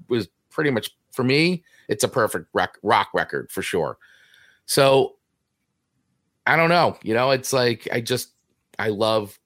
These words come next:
I think Nirvana was a great band. I think they obviously, you know, talking about, you could talk about the legacy of Nirvana forever and ever and ever, what they've done to rock music. But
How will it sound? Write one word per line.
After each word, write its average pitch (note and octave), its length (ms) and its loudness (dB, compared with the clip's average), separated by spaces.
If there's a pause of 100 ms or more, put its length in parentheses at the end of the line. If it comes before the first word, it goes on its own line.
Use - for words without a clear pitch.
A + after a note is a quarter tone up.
(220)
I G2+ 120 -6
think G#2 220 -8
Nirvana A2 520 -2
was G2 180 -4
a G2+ 40 -2
great G2 520 -6
band. G#2+ 360 0
I G#2 60 0
think G2 180 -8
they G2 300 -2
obviously, G2 540 -4
you G#2+ 100 -6
know, G2 160 -4
talking F#2+ 300 -6
about, F#2 160 -6
you A2 80 -6
could A2+ 120 -8
talk A#2+ 140 2
about G#2 180 -2
the G#2+ 60 -2
legacy G#2 360 -2
of F2+ 80 -6
Nirvana G2 360 -4
forever F#2 400 -6
and F2+ 80 -4
ever F2+ 140 -6
and F#2+ 80 -4
ever, G#2+ 240 -2
what F2+ 180 -6
they've F2 160 -4
done F2+ 160 -6
to F2+ 80 -6
rock F2 240 -4
music. G#2 320 -4
But G#2 220 -2